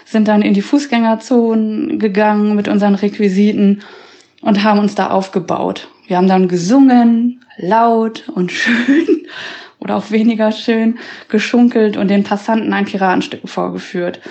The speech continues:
Und aufgrund dieser Erfahrung auf dem Schiff, auf See, äh, denke ich, waren wir da auch echt drin in unserer Rolle.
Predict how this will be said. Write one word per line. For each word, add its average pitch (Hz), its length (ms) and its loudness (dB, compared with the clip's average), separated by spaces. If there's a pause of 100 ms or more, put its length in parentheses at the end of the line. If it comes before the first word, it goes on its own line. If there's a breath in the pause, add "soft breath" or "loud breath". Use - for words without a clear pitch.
(500 loud breath)
Und 190 520 0
aufgrund 214 320 0
dieser 202 160 2
Erfahrung 208 960 0
auf 190 260 -6
dem 180 240 -4
Schiff, - 440 -8
auf 190 200 -6
See, 202 400 2
äh, 190 400 -4
denke 190 240 -2
ich, 208 120 -2
waren 190 160 0
wir 208 60 0
da 196 100 -2
auch 185 120 -2
echt - 280 -6
drin 208 340 2
in 170 140 -2
unserer 170 440 -4
Rolle. 175 260 -4